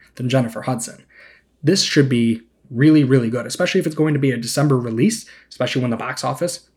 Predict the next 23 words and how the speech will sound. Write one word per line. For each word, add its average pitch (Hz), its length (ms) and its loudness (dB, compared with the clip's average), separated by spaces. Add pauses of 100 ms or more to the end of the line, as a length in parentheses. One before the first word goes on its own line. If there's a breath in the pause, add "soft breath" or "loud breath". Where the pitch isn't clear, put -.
we'll 127 120 -4
see, 113 420 -2 (140)
given 113 260 -2
everything 117 320 -4
that's 110 140 -10
going 117 200 -8
on, 127 180 -6
how 120 100 -6
well 113 160 -6
the 113 60 -8
box 113 260 -8
office 123 220 -8
can 117 140 -8
recover. 143 440 -2 (340 loud breath)
But 175 100 -2
typically, 156 380 2
December 165 460 0
movies 151 500 2
at - 140 -10
the 151 60 2
box 156 260 -4
office 120 240 -6
perform 131 480 -4